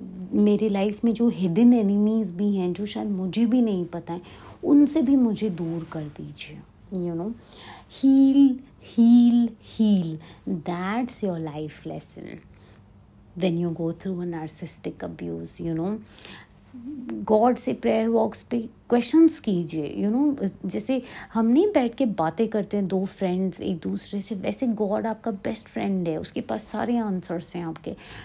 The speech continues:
गॉड से one on one बातें कीजिए, गॉड को कहिए, "गॉड, मुझे एक्सप्लेन करिए, explain to me who the narcissist was, why did he come to me, what I did wrong in the process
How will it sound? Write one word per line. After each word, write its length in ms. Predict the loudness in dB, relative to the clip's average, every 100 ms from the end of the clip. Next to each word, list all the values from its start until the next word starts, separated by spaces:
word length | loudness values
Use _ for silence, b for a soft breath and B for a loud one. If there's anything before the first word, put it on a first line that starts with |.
| B
गॉड 160 | -4 -4
से 180 | -4 -6
one 200 | -4 -4
on 240 | -2 -2
one 160 | -4 -4
बातें 340 | -4 -4 -8
कीजिए, 420 | -6 -8 -6 -8
गॉड 300 | -6 -4 -4 -4 -4
को 100 | -2
कहिए, 320 | 0 0 0
"गॉड, 260 | 2 0 -2 B B -4
मुझे 260 | 0 2 2
एक्सप्लेन 540 | -2 -2 2 4 2
करिए, 300 | 2 -2 -2
explain 520 | -2 2 6 6 6
to 180 | 4 4
me 120 | 2 -4 B B 2 8
who 160 | 10
the 220 | 10 6 4
narcissist 580 | 0 -4 -4 -4 -4
was, 380 | 0 0 0 -4 -10 _ _ B B B
why 460 | -6 -2 2 4 6
did 140 | 4 4 2
he 180 | 2 0
come 180 | -2 -2 0
to 160 | 2
me, 180 | 2 0 -2 -14 b b b b 2
what 180 | 4 4 0 -4 -2
I 260 | 2 4 4
did 200 | 4 2
wrong 340 | 0 0 2 2
in 160 | 0 0
the 60 |
process 680 | -4 -6 -8 -8 -6 -6 -8